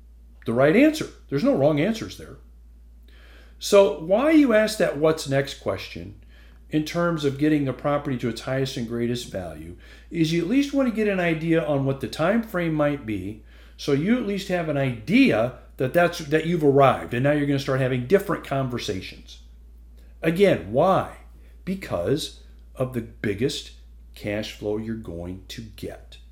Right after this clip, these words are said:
which is from the property when you sell it. Okay, when you sell it. So we've covered the "what's next" question as an investor, specifically an apartment community or multifamily community investor,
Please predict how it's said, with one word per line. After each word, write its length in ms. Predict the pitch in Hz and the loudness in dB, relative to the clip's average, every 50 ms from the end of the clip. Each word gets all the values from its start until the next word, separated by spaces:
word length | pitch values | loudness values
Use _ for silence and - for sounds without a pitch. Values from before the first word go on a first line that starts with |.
| - - - - | -20 -20 -20 -20
which 140 | - - | -16 -12
is 100 | 98 92 | -12 -12
from 560 | - - - - - 98 90 90 98 101 110 117 | -12 -14 -16 -12 -10 -8 -6 -6 -6 -8 -8 -10
the 100 | 139 139 | -10 -12
property 540 | 139 - - 107 98 98 - - 107 101 101 | -12 -10 -8 -8 -6 -6 -6 -8 -8 -8 -10
when 280 | 98 92 87 87 87 | -10 -10 -10 -10 -12
you 140 | 90 87 87 87 | -12 -12 -12 -12
sell 400 | - - - - - - - - - | -12 -10 -10 -10 -10 -12 -14 -18 -20
it. 160 | - - - - - - - - - _ _ _ _ _ _ _ _ _ _ _ _ _ _ _ _ | -20 -20 -20 -20 -20 -20 -20 -20 -20 _ _ _ _ _ _ _ _ _ _ _ _ _ _ _ _
Okay, 220 | - 131 160 196 | -8 -8 -8 -8
when 100 | 135 101 | -10 -12
you 100 | 98 104 | -12 -10
sell 280 | 117 - - 214 214 - | -10 -10 -8 -8 -8 -10
it. 60 | - - _ _ _ _ _ _ _ _ _ _ _ _ _ _ _ _ _ _ _ _ _ _ _ _ _ _ _ _ _ _ _ _ _ _ _ _ - - _ _ _ _ _ _ _ - | -12 -14 _ _ _ _ _ _ _ _ _ _ _ _ _ _ _ _ _ _ _ _ _ _ _ _ _ _ _ _ _ _ _ _ _ _ _ _ -20 -20 _ _ _ _ _ _ _ -6
So 240 | - - 180 190 | 0 2 2 2
we've 260 | 185 190 196 196 190 - | 2 2 0 -2 -2 -2
covered 360 | - 220 226 220 220 196 165 | -2 -2 0 2 0 0 2
the 80 | 156 143 | 2 2
"what's 340 | 131 143 151 151 151 - - | 4 4 4 4 2 0 -2
next" 300 | 131 127 127 127 - - - | -2 -2 -2 -4 -8 -8 -4
question 340 | - 101 104 - - - 101 | -4 -4 -4 -6 -8 -8 -8
as 200 | 104 104 101 107 | -6 -6 -6 -6
an 100 | 101 101 | -6 -6
investor, 580 | 95 92 87 95 85 82 - - - - - - _ _ _ _ _ _ _ _ _ _ _ _ _ _ _ _ _ _ | -6 -6 -8 -10 -10 -10 -12 -14 -16 -18 -20 -20 _ _ _ _ _ _ _ _ _ _ _ _ _ _ _ _ _ _
specifically 760 | - - - - 123 - - 190 180 - 156 - 143 139 135 127 | -18 -14 -10 -8 -6 -4 -4 -4 -4 -4 -6 -4 -2 -2 0 0
an 60 | 120 | -2
apartment 500 | 117 - - 185 - - - - - - | -2 -4 -2 -4 -4 -4 -6 -12 -16 -12
community 500 | - - 107 104 101 95 92 92 92 87 | -10 -8 -6 -4 -4 -6 -6 -8 -8 -8
or 60 | 90 | -6
multifamily 720 | 95 113 123 120 - 107 - - 135 135 135 123 107 101 | -6 -6 -6 -6 -6 -8 -6 -4 -4 -2 -2 -2 -4 -6
community 420 | 101 - 107 95 95 90 87 87 82 | -8 -10 -10 -8 -8 -8 -10 -12 -14
investor, 500 | 80 78 73 78 78 - - - - | -14 -16 -18 -18 -18 -18 -18 -18 -20